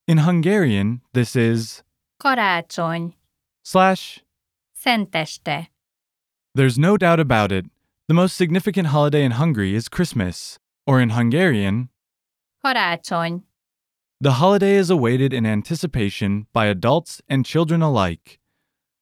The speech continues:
Speaker 1: Some get excited about the gift giving, and others simply look forward to getting some rest after the intense holiday shopping. In this lesson, we'll take a look at how Christmas is celebrated in Hungary.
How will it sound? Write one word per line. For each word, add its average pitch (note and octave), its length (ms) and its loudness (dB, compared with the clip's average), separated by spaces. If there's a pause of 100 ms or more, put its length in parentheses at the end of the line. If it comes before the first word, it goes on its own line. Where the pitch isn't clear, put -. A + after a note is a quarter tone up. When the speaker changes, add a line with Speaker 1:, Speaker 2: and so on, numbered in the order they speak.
(340)
Speaker 1:
Some G3 300 2
get F#3 120 2
excited D3+ 520 2
about G#2+ 260 2
the - 80 -2
gift D3 300 -2
giving, F#2 480 -2 (440)
and C3 180 2
others E3 400 2
simply E3 380 0
look C3 220 0
forward D#3 440 0
to C3 100 -2
getting B2 260 2
some A2 300 0
rest C#3 280 0
after A#2 240 -4
the G2+ 140 -2
intense D#3+ 420 -2
holiday D3 380 2
shopping. F#2+ 640 -2 (760)
In D#3+ 200 4
this G#3 180 0
lesson, A#2 480 0 (320)
we'll D3+ 140 4
take G#3+ 240 2
a G3+ 80 4
look E3 240 2
at D3 100 2
how D3 260 2
Christmas E3 460 -2
is C#3+ 140 0
celebrated D#3 560 2
in D#3 80 2
Hungary. F#2+ 560 0